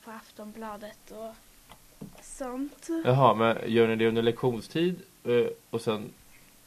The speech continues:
Speaker 2: säger ni så här, "Det här nyheten vill jag prata om", eller?
Speaker 1: Man gör det hemma och sen så
Speaker 2: Okej.
Speaker 1: får man komma till skolan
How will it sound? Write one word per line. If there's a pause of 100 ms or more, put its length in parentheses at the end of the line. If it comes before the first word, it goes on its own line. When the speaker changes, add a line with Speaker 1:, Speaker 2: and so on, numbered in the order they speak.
(480)
Speaker 2:
säger
ni
så
här,
"Det
här
nyheten
vill
jag
prata
om",
eller? (260)
Speaker 1:
Man
gör
det
hemma
och
sen
så
Speaker 2:
Okej.
Speaker 1:
får
man (100)
komma
till
skolan